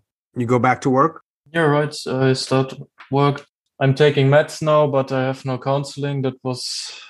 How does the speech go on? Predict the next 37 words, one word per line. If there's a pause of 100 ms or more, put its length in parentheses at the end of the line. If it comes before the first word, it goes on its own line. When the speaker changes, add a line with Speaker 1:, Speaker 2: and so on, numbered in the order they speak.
(100)
Speaker 2:
um,
a
mistake
that
I
made, (180)
that
I
didn't
search
for
counseling
right
away (360)
to
continue
after
the,
um,
mental
hospital. (280)
You
can (400)
do
Speaker 1:
Mm-hmm.
Speaker 2:
counseling
here
for
free,
but, (140)
uh,
finding
a (160)
place
for
therapy
is